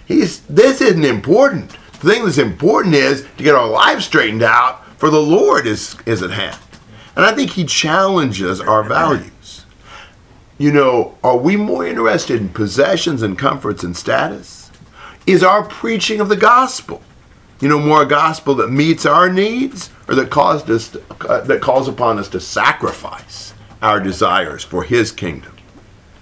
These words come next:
You know, uh, I just think it's, it's encouraging, uh, to see John, you know, just living a life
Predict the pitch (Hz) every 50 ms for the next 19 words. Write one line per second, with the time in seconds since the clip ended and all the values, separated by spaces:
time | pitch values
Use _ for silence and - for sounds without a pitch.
0 | - - - - - - - 113 110 113 110 107 104 95 90 87 80 78 73 -
1 | - - - _ _ _ _ _ _ _ _ - - 98 92 90 87 90 113 175
2 | 196 - - - 220 175 131 123 107 - - - - 113 110 - 117 101 92 -
3 | - 151 151 135 92 78 - - - - - - _ _ _ _ _ _ _ _
4 | _ - _ - - 92 90 85 85 82 82 80 78 - - 110 101 - - -
5 | - 139 147 147 143 135 131 117 - 107 117 117 113 110 107 107 104 101 98 98
6 | 95 - - - _ - - _ _ _ _ - - 120 120 117 117 113 101 -
7 | - - _ _ _ _ _ _ - - 110 107 135 131 - - - - - _
8 | - 104 107 117 139 196 254 269 254 180 135 110 90 92 95 - 92 104 98 101
9 | 107 101 95 95 80 - - - - - - -